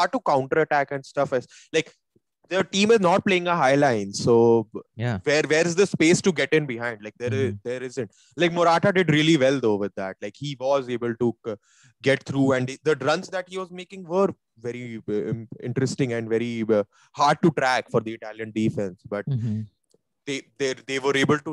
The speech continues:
Speaker 1: recover, and that's, that's exactly the point. Like,
Speaker 2: Yeah.
Speaker 1: you can't, you, you, you might be able to get away for a minute, a second, or for a couple of seconds, but they won't al-, give you enough space to score all the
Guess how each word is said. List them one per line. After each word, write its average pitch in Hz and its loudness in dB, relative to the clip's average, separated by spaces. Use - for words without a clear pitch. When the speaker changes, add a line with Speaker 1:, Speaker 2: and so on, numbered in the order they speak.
Speaker 1:
recover, 156 -4
and 107 -6
that's, 113 0
that's 101 -12
exactly 120 -8
the 151 -4
point. 151 0
Like, 120 -6
Speaker 2:
Yeah. 101 -8
Speaker 1:
you 135 -2
can't, 151 0
you, 147 2
you, 143 0
you 180 -8
might 180 -2
be 175 -10
able 175 -2
to - 4
get 147 0
away 170 4
for 165 -4
a - -10
minute, 143 -2
a 123 -2
second, 147 -4
or 143 0
for 135 -4
a 131 -12
couple 143 -4
of 135 4
seconds, 110 -8
but 113 0
they 156 4
won't 226 6
al-, 131 4
give 156 4
you 185 6
enough 147 4
space 151 -2
to 160 2
score 135 2
all 113 6
the 123 2